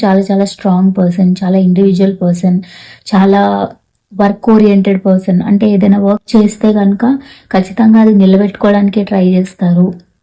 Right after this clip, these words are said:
అంటే, ఒక కంప్లీషన్ ఉంటది ఈ పర్సన్‌లో. అంటే, ఈజీగా గివ్ అప్ చేసే పర్సన్ కాదు, ఎంతమందికైనా ఆన్సరబుల్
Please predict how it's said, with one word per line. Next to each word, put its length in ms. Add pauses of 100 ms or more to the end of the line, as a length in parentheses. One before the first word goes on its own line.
అంటే, 220
ఒక 160
కంప్లీషన్ 640
ఉంటది 320
ఈ 80
పర్సన్‌లో. 640 (580)
అంటే, 240 (520)
ఈజీగా 340
గివ్ 220
అప్ 220
చేసే 180
పర్సన్ 420
కాదు, 560
ఎంతమందికైనా 1080 (360)
ఆన్సరబుల్ 580